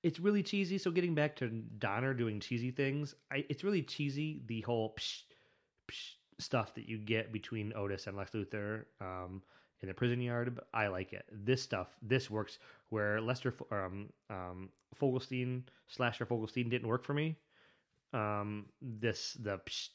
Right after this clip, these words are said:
stuff, uh, all the, the, uh, going pee joke that we get here works for me. Don't go psh when I go psh. It's, it's, it works for me. <laughs> Makes me laugh.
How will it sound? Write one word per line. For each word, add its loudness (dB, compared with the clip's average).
stuff, -4
uh, -2
all -2
the, -4
the, -2
uh, -2
going 2
pee -6
joke -2
that -6
we -2
get 0
here -4
works -4
for -6
me. -6
Don't 4
go 0
psh -12
when -8
I -6
go -10
psh. -12
It's, -4
it's, -6
it -2
works -4
for -8
me. -8
<laughs> 0
Makes -2
me 0
laugh. -2